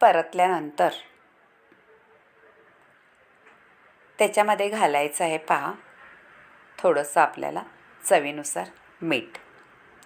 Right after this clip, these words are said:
आपण आपल्या कुकरमध्ये सुद्धा मीठ घातलेलं आहे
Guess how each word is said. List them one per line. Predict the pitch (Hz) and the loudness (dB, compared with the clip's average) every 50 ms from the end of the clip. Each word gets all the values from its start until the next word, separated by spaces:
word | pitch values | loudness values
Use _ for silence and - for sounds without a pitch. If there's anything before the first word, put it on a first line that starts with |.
| - - - - - - - - - | -20 -20 -20 -20 -20 -20 -20 -2 0
आपण | - 339 339 285 285 | 0 2 2 2 0
आपल्या | 277 262 - - 214 214 226 240 - - _ - - - - - - _ - - - | 0 -2 -2 -4 -4 -4 -4 -6 -14 -20 _ -20 -20 -20 -20 -20 -20 _ -20 -12 -10
कुकरमध्ये | 214 190 - - 202 202 214 208 220 208 208 208 | -10 -10 2 4 4 4 4 2 -6 -6 -6 -8
सुद्धा | 208 - 220 175 147 - 170 | -8 -8 -12 -12 0 0 0
मीठ | 170 180 170 160 165 | 2 2 0 0 0
घातलेलं | 185 180 185 180 - - - 160 160 156 165 | -2 -4 -4 -8 -8 -6 -2 -2 0 2 0
आहे | 165 156 151 170 208 | 0 -2 -2 -8 -10